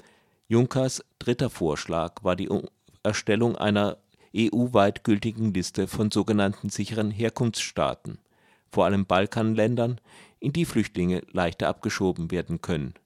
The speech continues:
Hier wurde es mit den hehren Idealen schon wieder um einiges dünner,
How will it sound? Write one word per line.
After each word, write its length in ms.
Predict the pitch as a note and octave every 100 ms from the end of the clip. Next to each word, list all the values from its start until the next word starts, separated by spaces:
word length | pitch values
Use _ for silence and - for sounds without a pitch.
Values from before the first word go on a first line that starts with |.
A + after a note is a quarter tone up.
| _ _ _ _
Hier 260 | - A2
wurde 280 | G#2+ A2 A2
es 280 | - A2 - - _ - _
mit 100 | -
den 120 | A#2+ A#2+
hehren 400 | G#2+ G2+ G#2 D2
Idealen 560 | G2 G#2 E2+ F2 F#2+ -
schon 300 | - B2 A#2+
wieder 200 | A2+ A2+
um 140 | A2
einiges 540 | - F2 F2+ - - -
dünner, 380 | G2+ F2 C#2